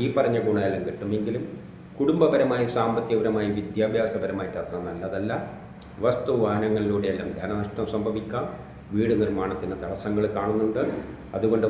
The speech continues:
വസ്തു വാഹനങ്ങളൊന്നും വാങ്ങാനും വിൽക്കാനും പറ്റിയ ദിവസം അല്ല.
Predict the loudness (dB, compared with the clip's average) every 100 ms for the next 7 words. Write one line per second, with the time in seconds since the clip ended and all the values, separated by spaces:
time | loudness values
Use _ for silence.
0 | 2 0 2 4 4 2 2 0 -2 -2
1 | -4 -4 -2 -2 -4 -4 -4 -4 -4 -4
2 | -6 -6 -6 -4 -6 -6 -8 -10 -8 -6